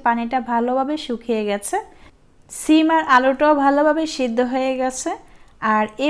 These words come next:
পর্যায়ে সিমের মধ্যে পানি থাকলে চুলাটা বাড়িয়ে দিয়ে সম্পূর্ণ পানিটাই শুকিয়ে নেবেন। অন্য একটি প্যানে দিয়ে দিয়েছি তিন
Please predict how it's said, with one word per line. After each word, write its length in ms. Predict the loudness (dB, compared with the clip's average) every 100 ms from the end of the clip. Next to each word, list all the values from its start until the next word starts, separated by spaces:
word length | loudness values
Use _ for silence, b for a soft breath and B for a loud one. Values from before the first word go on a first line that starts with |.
| 2
পর্যায়ে 320 | 0 2 -2 -2
সিমের 300 | -4 -2 -2
মধ্যে 220 | -2 -2 0 2
পানি 200 | 2 0 -6
থাকলে 220 | -6 -6 -6
চুলাটা 360 | -4 -2 -2 0 2
বাড়িয়ে 320 | 2 2 0 -2
দিয়ে 140 | -6 -6 -6
সম্পূর্ণ 400 | -6 -6 -6 -6 -4
পানিটাই 400 | -4 -4 -6 -6 -6
শুকিয়ে 360 | -4 -6 -4 -6 -6
নেবেন। 300 | -6 -8 -8 -16 _ b b b b b 2
অন্য 140 | 2 2
একটি 160 | -2 -2
প্যানে 220 | -2 0 -2
দিয়ে 160 | -2 -2 0
দিয়েছি 300 | -2 -2 -8 -6
তিন 140 | -6